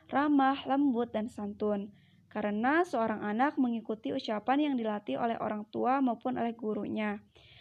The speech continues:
Tingkah laku seorang anak tergantung kepada siapa yang mengajarinya. Kalau anak tersebut dilatih ucapan ataupun perbuatan baik,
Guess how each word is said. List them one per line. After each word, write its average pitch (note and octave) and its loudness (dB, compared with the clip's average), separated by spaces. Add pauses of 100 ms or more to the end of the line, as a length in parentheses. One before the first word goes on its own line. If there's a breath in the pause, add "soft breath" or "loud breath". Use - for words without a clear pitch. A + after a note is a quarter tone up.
(120)
Tingkah A2+ -6
laku G#3+ -4
seorang - -6
anak A3 -4
tergantung G#3+ -4
kepada G#3+ -4
siapa C#4+ -2
yang A3 -2
mengajarinya. G#3+ -4 (400 loud breath)
Kalau G#3+ -4
anak G#3 -4
tersebut C4+ -4
dilatih A3 -4
ucapan A#3+ -2
ataupun G#3+ -6
perbuatan G#3+ -6
baik, B3 -4